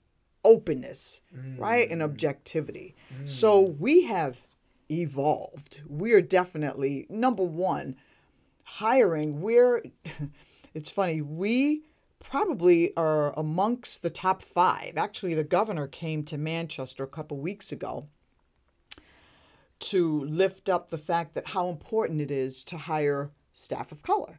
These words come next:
Speaker 2: Yeah.
Speaker 1: to align with the students of color. Again, with sixty-five percent students of color,
Speaker 2: Yeah.
Speaker 1: Hispanic being the largest, around thirty-something percent, and then
Speaker 2: Mm-hmm.
Speaker 1: black students,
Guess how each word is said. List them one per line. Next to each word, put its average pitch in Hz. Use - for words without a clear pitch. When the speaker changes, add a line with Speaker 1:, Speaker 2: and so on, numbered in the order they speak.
Speaker 2:
Yeah. 151
Speaker 1:
to 175
align 160
with -
the 135
students 339
of 156
color. -
Again, 160
with -
sixty-five 175
percent 196
students 147
of 175
color, 123
Speaker 2:
Yeah. 156
Speaker 1:
Hispanic 165
being 170
the 190
largest, 135
around 135
thirty-something 147
percent, 131
and 139
then 139
Speaker 2:
Mm-hmm. 160
Speaker 1:
black 104
students, 110